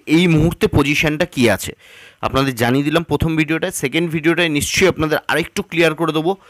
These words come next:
যে চুক্তিপত্র নিয়ে ইস্টবেঙ্গল কর্তা এবং শ্রী সিমেন্ট কর্তাদের মধ্যে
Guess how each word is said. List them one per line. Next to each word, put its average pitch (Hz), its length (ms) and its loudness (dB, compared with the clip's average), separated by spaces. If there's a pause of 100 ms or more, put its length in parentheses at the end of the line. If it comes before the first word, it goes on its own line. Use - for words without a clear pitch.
(280)
যে 127 120 -2
চুক্তিপত্র 180 720 0
নিয়ে 180 220 6
ইস্টবেঙ্গল 170 560 4
কর্তা 156 340 0
এবং 147 180 0
শ্রী 143 220 -4
সিমেন্ট 156 320 -4
কর্তাদের 135 480 -4
মধ্যে 139 520 -2